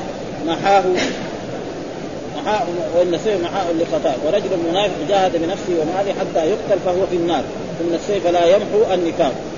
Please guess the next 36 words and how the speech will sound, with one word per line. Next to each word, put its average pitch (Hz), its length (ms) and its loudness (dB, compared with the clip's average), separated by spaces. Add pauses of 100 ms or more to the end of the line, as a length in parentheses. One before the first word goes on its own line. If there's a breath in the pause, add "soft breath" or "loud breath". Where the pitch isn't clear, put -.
(140)
وأما 175 200 0
الحديث 170 360 0
إن 170 180 0
الشهيد 170 380 0
يغفر 175 420 2
له 170 140 6 (120)
كل 190 280 0
شيء 185 180 0 (100)
إلا 190 220 0
الدين، 208 340 2 (300)
فإنه 180 240 0
يستفاد 170 480 2
من 165 160 0 (100)
أن 165 200 -2
الشهادة 175 360 2
لا 190 140 2
تكفر 156 640 -2
التبعات، 147 480 0 (360)
وحصول 160 340 0
التبعات 165 520 0
لا 190 180 4
يمنع 180 260 -2
حصول 165 320 -2
درجة 170 300 2 (160)
الشهادة، 165 320 0
وليس 165 240 0 (140)
للشهادة 156 400 -2 (160)
معنى 190 240 -2 (420)
إلا 185 260 2
أن 170 140 0
الله 175 260 4
يثيب، 165 360 2 (580)
آه، 160 200 2
يثيب 156 340 -2
من 165 260 0
حصلت 170 320 0